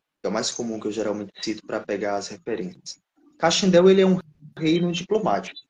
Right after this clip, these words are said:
Sim, um reino diplomático. Isso acontece porque a rainha ou rei daquela época, ele influenciava muito na cultura das pessoas, de como elas agiam. A gente pega cidades, por exemplo, que a gente pode usar como referência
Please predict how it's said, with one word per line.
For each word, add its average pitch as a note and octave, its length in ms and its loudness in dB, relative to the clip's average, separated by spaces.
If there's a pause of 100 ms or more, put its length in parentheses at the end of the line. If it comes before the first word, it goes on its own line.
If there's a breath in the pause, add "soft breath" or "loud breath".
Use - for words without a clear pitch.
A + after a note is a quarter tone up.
(140)
Sim, F#2+ 260 -6 (140)
um A2+ 100 -10
reino C3 360 -2
diplomático. - 880 -10 (240)
Isso C#3 200 -4
acontece D#3 600 -2
porque - 340 -4
a D3+ 60 4
rainha D#3+ 600 0
ou A2 240 -2
rei B2+ 220 -2
daquela F2+ 380 -8
época, - 440 -6 (320)
ele F3 140 2
influenciava G3+ 580 2
muito G3+ 280 2 (260)
na G#3 140 -2
cultura G#3 440 -2
das A3 140 0
pessoas, D3+ 560 0
de C3 100 -12
como G3 200 0
elas F3 200 0
agiam. D3+ 540 -2
A - 20 -8
gente D3+ 220 -10
pega E3+ 180 -2
cidades, D#3 540 0
por B2 140 0
exemplo, A#2 360 -4
que - 80 -16
a - 20 -10
gente B2 200 -12
pode A#2 140 -2
usar A#2 180 -6
como A#2 160 -8
referência A#2+ 760 -6